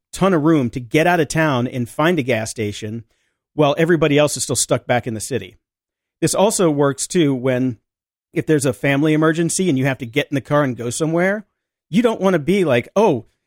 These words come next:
my son just cut his arm and we have to get to the hospital right now. We can't wait for the ambulance." You get in the car and it's like you're on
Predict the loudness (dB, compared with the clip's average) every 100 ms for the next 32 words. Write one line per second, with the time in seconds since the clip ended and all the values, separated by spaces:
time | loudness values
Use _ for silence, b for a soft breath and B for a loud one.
0 | _ -2 0 2 2 -2 -4 0 0 2
1 | 2 2 2 0 0 0 0 -2 -4 -2
2 | 0 0 0 -4 0 0 0 2 0 0
3 | 0 0 -2 -2 0 0 2 0 -2 0
4 | 0 -2 -4 0 2 2 -2 -2 -4 -4
5 | -4 0 0 0